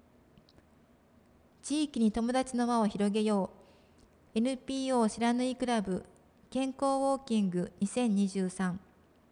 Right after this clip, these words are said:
開始時間、十時三十分、雨天決行。参加費、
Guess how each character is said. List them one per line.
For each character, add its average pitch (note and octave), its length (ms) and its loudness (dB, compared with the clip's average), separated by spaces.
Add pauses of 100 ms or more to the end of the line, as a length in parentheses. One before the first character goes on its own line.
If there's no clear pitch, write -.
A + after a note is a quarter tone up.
(1000)
開 B3 220 2
始 C4 140 -4
時 C4 180 -6
間、 G3+ 320 0 (360)
十 B3 260 0
時 A#3 120 -4
三 A3+ 260 0
十 A#3 140 -6
分、 F#3 440 -2 (120)
雨 A3 80 -4
天 A#3 300 0
決 F#3+ 200 -2 (140)
行。 F3+ 340 -2 (1160)
参 B3+ 300 0
加 C4+ 100 -2
費、 G3+ 400 -4